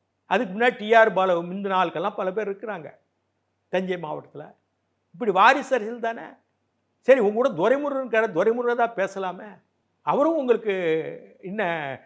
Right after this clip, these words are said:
அடுத்து உங்க பேரை வந்தால் கூட நான் தூக்கி சுமப்பேங்கிறாரு. பிறகு நீங்க பெரியார் சுயமரியாதை சொன்னாரு, தன்மானத்தை சொன்னாரு, பகுத்தறிவு சொன்னாரு. என்னத்த பெரியார் சொன்னதை நீங்க கேட்குறீங்க? உங்க கூட இவர் இருக்காருல, இப்ப விடுதலை வீரமணி, அவரு உங்ககிட்ட சொல்லலையா? அவரே உங்க முன்னாடி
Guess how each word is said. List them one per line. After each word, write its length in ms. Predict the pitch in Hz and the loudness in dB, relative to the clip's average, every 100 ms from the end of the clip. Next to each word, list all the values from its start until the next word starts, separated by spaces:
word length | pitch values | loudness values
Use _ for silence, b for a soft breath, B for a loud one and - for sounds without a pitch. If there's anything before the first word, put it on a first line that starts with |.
| _ | _
அடுத்து 400 | - 180 214 214 | 0 0 0 0
உங்க 160 | 185 165 | 0 -2
பேரை 460 | - 185 220 247 | -4 4 6 8
வந்தால் 300 | 202 202 180 | 4 0 0
கூட 220 | 180 214 262 | 0 -2 -2
நான் 200 | 180 160 | -2 -4
தூக்கி 340 | 214 180 160 | -8 -10 -8
சுமப்பேங்கிறாரு. 580 | 147 160 151 131 117 143 | -8 -8 -10 -10 -12 -14
பிறகு 340 | - 151 139 147 | -10 -8 -8 -8
நீங்க 220 | 185 185 | -6 -6
பெரியார் 460 | 180 190 214 208 160 | -4 -2 2 2 2
சுயமரியாதை 640 | - 190 190 185 170 165 | 0 -2 -2 -2 -2 -2
சொன்னாரு, 520 | 165 160 160 160 196 - b | -4 -12 -10 -10 -10 -12 b
தன்மானத்தை 580 | - 180 208 190 180 170 151 | -4 -4 -2 -2 -2 -6 -12
சொன்னாரு, 340 | 175 165 165 | -12 -8 -8
பகுத்தறிவு 540 | 196 175 190 196 175 165 | -4 -4 -2 -4 -6 -6
சொன்னாரு. 380 | 160 160 196 - B - | -8 -8 -8 -12 B -8
என்னத்த 440 | 143 262 392 - 196 | -4 -4 -6 -6 -6
பெரியார் 480 | - 233 240 240 | -4 -2 0 0
சொன்னதை 320 | - 208 202 202 | 0 -8 -8 -8
நீங்க 260 | 202 196 | -8 -10
கேட்குறீங்க? 520 | 196 196 190 202 202 _ _ _ _ | -10 -10 -12 -12 -16 _ _ _ _
உங்க 160 | 180 196 | -2 2
கூட 240 | 220 214 | 2 2
இவர் 240 | 190 220 | 2 2
இருக்காருல, 260 | 220 190 185 | 0 -4 -4
இப்ப 160 | 156 175 | -6 -4
விடுதலை 340 | 190 202 185 | -4 0 0
வீரமணி, 600 | 165 202 202 165 147 - _ _ _ | 2 2 2 -4 -10 -16 _ _ _
அவரு 300 | 175 208 196 | 2 4 4
உங்ககிட்ட 380 | 190 190 185 170 | 0 -4 -6 -6
சொல்லலையா? 460 | 170 170 208 - - _ | -6 -8 -10 -14 -20 _
அவரே 360 | - 170 294 320 | -2 2 2 2
உங்க 280 | 294 262 254 | 0 -2 -2
முன்னாடி 440 | 247 254 254 226 | -2 0 0 -4